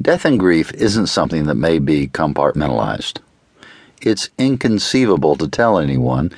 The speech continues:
that he or she will grieve for three months or six months or a couple of years before beginning to feel good.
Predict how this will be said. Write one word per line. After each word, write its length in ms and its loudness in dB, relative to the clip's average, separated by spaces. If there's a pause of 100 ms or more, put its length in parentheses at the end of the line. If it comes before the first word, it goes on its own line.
(240)
that 160 0
he 200 0
or 100 2
she 280 0
will 180 2
grieve 400 0
for 200 -4
three 340 -2
months 460 -2 (260)
or 140 2
six 340 0
months 380 0 (340)
or 160 0
a 60 0
couple 280 0
of 60 2
years 320 2
before 420 0
beginning 420 -2
to 100 -4
feel 320 0
good. 340 -6